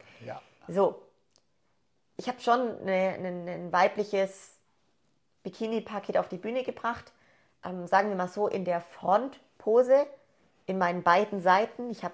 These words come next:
Speaker 2: ich zeig die auf beiden Seiten. War die Form auch okay?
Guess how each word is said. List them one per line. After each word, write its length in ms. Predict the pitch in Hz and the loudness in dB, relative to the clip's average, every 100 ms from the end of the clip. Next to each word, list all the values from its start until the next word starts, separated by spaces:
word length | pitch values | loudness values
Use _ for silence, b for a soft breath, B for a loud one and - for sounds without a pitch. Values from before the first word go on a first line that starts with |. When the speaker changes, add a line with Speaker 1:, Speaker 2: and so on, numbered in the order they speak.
| - | -10
Speaker 2:
ich 140 | - | -12
zeig 200 | - 185 | -10 -6
die 100 | 180 | -4
auf 80 | 170 | -4
beiden 380 | - 196 220 226 | 0 0 0 0
Seiten. 480 | 214 214 214 214 214 b b b b b b b b | 2 2 2 -6 -8 b b b b b b b b
War 160 | - 190 | -2 0
die 100 | 196 | -2
Form 320 | - 180 185 | 0 2 2
auch 220 | - 175 | 0 -2
okay? 400 | - - 220 254 | -6 -4 2 2